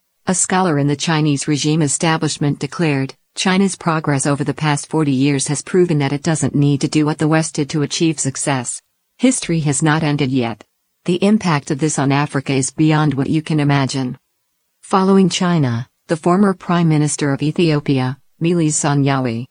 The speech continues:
established a five-year plan for Ethiopia. The organization and structure of the ruling party, the Ethiopian People's Revolutionary Democratic Front, E P R D F,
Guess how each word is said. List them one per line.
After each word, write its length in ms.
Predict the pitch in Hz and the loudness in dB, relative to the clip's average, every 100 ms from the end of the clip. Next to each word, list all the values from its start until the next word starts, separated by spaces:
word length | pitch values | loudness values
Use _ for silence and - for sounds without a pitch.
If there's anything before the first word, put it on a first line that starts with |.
| _ | _
established 640 | 180 160 202 190 180 151 - | -4 -2 0 0 0 -4 -4
a 60 | |
five-year 480 | - 151 160 175 170 | -2 -2 0 0 -2
plan 340 | - 160 156 | 0 0 0
for 140 | 156 139 | 0 -2
Ethiopia. 800 | 156 151 143 160 151 123 120 143 _ _ _ - | -2 0 0 0 -2 -2 -4 -8 _ _ _ -4
The 160 | 190 | 0
organization 800 | 190 190 196 196 185 180 180 165 | 0 2 2 2 2 0 0 0
and 120 | 147 139 | 0 -2
structure 480 | - 170 160 143 | -2 -4 -2 -2
of 120 | 135 135 | -2 -2
the 80 | |
ruling 400 | 135 156 156 156 | 0 0 2 0
party, 560 | 147 151 139 131 123 - _ - | -2 -2 0 0 -2 -6 _ -2
the 200 | 151 175 | 0 0
Ethiopian 640 | 175 170 170 175 156 143 | 0 0 0 0 -2 0
People's 400 | 175 165 156 - | -2 0 -2 0
Revolutionary 760 | 160 165 170 190 180 160 151 | -2 0 0 0 0 0 0
Democratic 600 | 143 156 160 - 147 147 | 0 -2 -2 -2 -2 -2
Front, 420 | - 165 139 131 - _ - | -4 -2 -2 -2 -8 _ -4
E 120 | 214 | -2
P 220 | 190 180 | 0 2
R 220 | 151 151 | 2 0
D 200 | 156 156 | 0 0
F, 320 | 143 120 - | 0 -4 -8